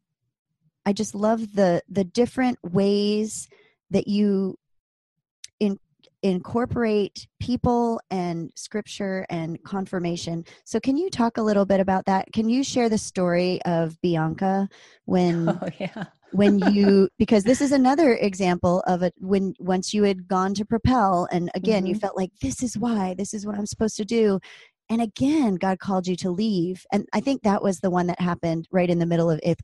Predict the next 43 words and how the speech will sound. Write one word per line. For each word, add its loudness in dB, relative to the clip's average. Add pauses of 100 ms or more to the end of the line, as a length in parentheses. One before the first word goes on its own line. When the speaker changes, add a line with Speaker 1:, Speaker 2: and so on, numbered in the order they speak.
(140)
Speaker 1:
If 2
Gathering, 0
right? -2 (200)
Speaker 2:
Yeah. -4 (800)
Speaker 1:
Can -2
you 6
Speaker 2:
Yeah, 6
Speaker 1:
share 4
that 4
Speaker 2:
so 0
Speaker 1:
story 2
of -2 (140)
confirmation? -4 (380)
Speaker 2:
Yeah, 0
it -2
was, -6 (160)
um, -4 (260)
so -4
I'm 0
at -6
If -4
just -6
going -2
to -8
relax -8
because -4
you -6
know -2
me, -2
if -10
there's -6
an -6
event, -6
I'm -6
going -6
'cause -12
I -6
need -6
corporate -8
worship -8
in -8
my -2
life. -6